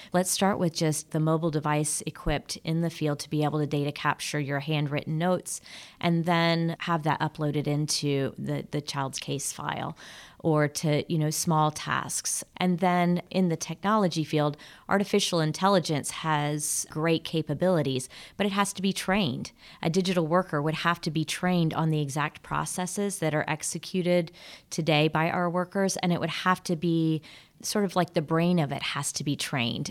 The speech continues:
And so each time I would execute maybe something small, such as capturing my handwritten notes,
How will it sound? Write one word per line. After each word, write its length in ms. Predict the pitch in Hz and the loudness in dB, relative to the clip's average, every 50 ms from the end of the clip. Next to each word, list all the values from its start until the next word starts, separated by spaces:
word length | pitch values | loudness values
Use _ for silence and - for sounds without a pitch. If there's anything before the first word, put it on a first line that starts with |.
| - - | -4 -2
And 180 | 160 160 156 | 0 0 0
so 220 | - - 165 151 147 | 0 2 2 2 2
each 280 | - 180 175 - - - | 2 0 0 -2 -2 -4
time 400 | - - 190 175 170 170 170 - | -2 -2 0 2 2 2 0 0
I 160 | 147 165 165 | 0 0 0
would 160 | 151 160 160 - | 0 0 0 -2
execute 800 | - 160 - - - - 143 - - - 175 160 156 135 - - - - - - - - | -4 -6 -6 -6 -8 -8 -8 -6 -2 0 2 2 2 0 -4 -8 -14 -18 -20 -20 -10 -4
maybe 380 | - 165 165 156 165 160 156 156 | 0 0 2 4 4 2 2 2
something 480 | 156 - 170 160 156 - - 151 151 | 0 0 0 -2 -2 -2 -2 -4 -2
small, 640 | 151 - - - 196 196 185 165 151 151 156 160 170 | -4 -2 0 2 4 4 6 6 6 4 4 2 0
such 320 | - - 160 156 156 - | -2 -4 -4 -4 -4 -2
as 400 | 156 147 147 147 151 147 - - - - - _ | -2 0 0 0 -2 -4 -8 -10 -12 -20 -20 _
capturing 480 | - - 165 160 - - - 170 156 156 | -4 -2 -2 -2 -2 -2 -2 -2 0 0
my 140 | 156 143 147 | 0 -2 -2
handwritten 640 | 151 160 156 160 147 139 151 143 143 - - - | -2 0 0 0 0 -2 -2 -2 -4 -4 -6 -4
notes, 460 | 170 190 208 196 170 165 - - - | -2 0 2 2 2 0 -2 -4 -8